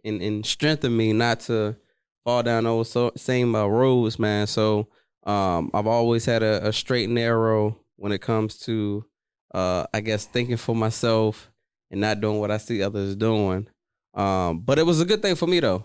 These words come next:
Me, me seeing, you know, my mother struggle, it helped me with some of the, the tools that I used as an adult.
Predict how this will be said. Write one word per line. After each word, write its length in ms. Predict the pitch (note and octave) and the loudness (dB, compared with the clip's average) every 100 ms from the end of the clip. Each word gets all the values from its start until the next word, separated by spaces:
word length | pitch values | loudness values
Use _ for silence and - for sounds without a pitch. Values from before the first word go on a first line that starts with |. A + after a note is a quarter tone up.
| _ | _
Me, 280 | - C#3 D3+ | -4 0 0
me 180 | - D#3 | 0 -2
seeing, 600 | - D#3+ D3+ D3 C#3 C3+ _ _ _ - | 2 2 4 2 0 -4 _ _ _ -4
you 60 | C3+ | 0
know, 100 | C3+ | 2
my 100 | C3 | 2
mother 280 | C#3+ C3+ | 2 2
struggle, 500 | C3 - C#3 C3+ C3 - | 0 2 2 4 2 2
it 160 | A#2+ | 4
helped 260 | B2+ C3+ C3+ | 4 2 2
me 500 | C3+ C3 B2+ B2 A#2+ _ _ _ | 2 4 4 2 0 _ _ _
with 160 | A2 - | -6 -2
some 300 | C3+ B2+ A#2+ | 0 2 2
of 220 | A#2 G#2+ | 2 2
the, 460 | A#2+ A2+ A2 A2 A2 _ _ _ _ - | 2 2 0 0 -4 _ _ _ _ -4
the 100 | A2 | -2
tools 320 | - D3 B2+ | 2 2 2
that 120 | A#2+ | 2
I 40 | A2+ | 0
used 280 | A#2+ B2 A2+ | 2 2 0
as 180 | G#2+ | 0
an 80 | G#2+ | -2
adult. 480 | G2 F#2+ A2+ G2+ - | -2 0 0 -2 -8